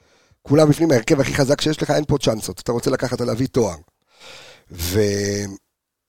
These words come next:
אבל כשאתה יודע, ואתה מתכונן בווידאו לבית"ר ירושלים, ואתה רואה שזו קבוצה שמצופפת, ואתה רואה, ואתה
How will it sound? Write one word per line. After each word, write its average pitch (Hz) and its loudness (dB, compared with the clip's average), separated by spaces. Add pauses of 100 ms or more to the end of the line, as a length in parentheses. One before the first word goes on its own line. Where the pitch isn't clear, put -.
(140)
אבל 98 -4
כשאתה 107 -2
יודע, 98 4
ואתה 127 -2
מתכונן 127 -4
בווידאו 113 -4
לבית"ר 98 -6
ירושלים, 87 -8
ואתה 85 -12
רואה 117 -6
שזו 135 -8
קבוצה 117 -12
שמצופפת, 101 -10
ואתה 90 -12
רואה, 117 -6 (120)
ואתה 90 -10